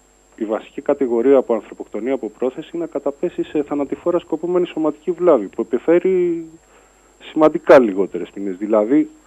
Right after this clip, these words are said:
το γεγονός ότι υπήρχαν αμφιβολίες αν αυτοί οι άνθρωποι είχαν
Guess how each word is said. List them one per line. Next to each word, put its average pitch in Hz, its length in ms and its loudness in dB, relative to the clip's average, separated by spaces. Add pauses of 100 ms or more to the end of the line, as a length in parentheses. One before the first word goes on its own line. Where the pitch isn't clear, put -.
(1000)
το 110 120 6
γεγονός 120 580 4
ότι - 120 -10
υπήρχαν 143 280 -2
αμφιβολίες 120 1000 4
αν 117 220 -2
αυτοί - 360 -2
οι 127 40 8
άνθρωποι 120 580 4
είχαν 107 400 -6